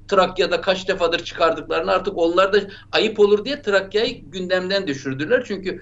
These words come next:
bayağı çok çıkarmışlardı orada.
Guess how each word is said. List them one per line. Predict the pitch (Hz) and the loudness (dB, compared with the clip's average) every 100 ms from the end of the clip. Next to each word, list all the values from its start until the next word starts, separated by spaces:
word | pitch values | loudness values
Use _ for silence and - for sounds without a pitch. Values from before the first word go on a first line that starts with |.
| - - | -8 2
bayağı | 160 160 131 | 6 6 4
çok | - 107 - - | 0 -6 -8 -16
çıkarmışlardı | - - 107 104 101 - 101 101 98 | -14 -6 -4 -4 -6 -8 -4 -2 -2
orada. | 98 202 214 285 | -4 0 0 0